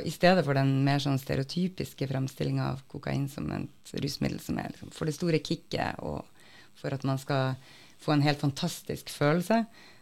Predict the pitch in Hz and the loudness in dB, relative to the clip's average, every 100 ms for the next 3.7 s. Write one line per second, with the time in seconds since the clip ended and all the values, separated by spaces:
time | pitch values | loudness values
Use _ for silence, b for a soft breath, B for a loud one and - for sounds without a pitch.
0 | - - 202 202 208 170 170 165 165 156 | -20 -6 0 0 2 2 4 4 2 2
1 | 175 - 160 147 147 - 139 139 156 147 | -2 -2 0 2 2 0 0 0 -4 -4
2 | 135 - 135 131 139 - 139 139 - 143 | -6 -6 -8 -4 -4 -2 -2 -4 -2 2
3 | 160 180 - - - 147 | 4 2 0 -4 0 2